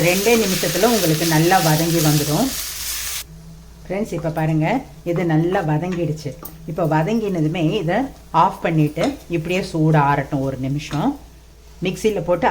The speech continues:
அரைக்கிற அளவுக்கு இது சூடு ஆறட்டும். ஃப்ரெண்ட்ஸ், இப்போ இது சூடாறினதுமே மிக்சிக்கு எடுத்துக்கிட்டு நான் வந்து ரெண்டு நெல்லிக்காய் எடுத்திருக்கேன். நெல்லிக்காய் வந்து நல்லா பெருசு பெருசா இருந்ததால ரெண்டு தான் எடுத்திருக்கேன். இப்போ இந்த நெல்லிக்காவை சேர்த்துடணும். சேர்த்துட்டு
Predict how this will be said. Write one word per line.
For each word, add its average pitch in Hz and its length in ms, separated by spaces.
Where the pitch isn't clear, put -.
அரைக்கிற 175 380
அளவுக்கு 156 360
இது 160 200
சூடு 151 320
ஆறட்டும். 147 400
ஃப்ரெண்ட்ஸ், - 260
இப்போ 165 160
இது 196 160
சூடாறினதுமே 165 760
மிக்சிக்கு 165 400
எடுத்துக்கிட்டு 151 440
நான் 180 180
வந்து 185 240
ரெண்டு 175 300
நெல்லிக்காய் 165 360
எடுத்திருக்கேன். 147 440
நெல்லிக்காய் 180 380
வந்து 175 200
நல்லா 165 200
பெருசு 180 260
பெருசா 175 300
இருந்ததால 156 580
ரெண்டு 160 280
தான் 156 200
எடுத்திருக்கேன். 156 520
இப்போ 202 180
இந்த 156 240
நெல்லிக்காவை 165 560
சேர்த்துடணும். 151 560
சேர்த்துட்டு 185 500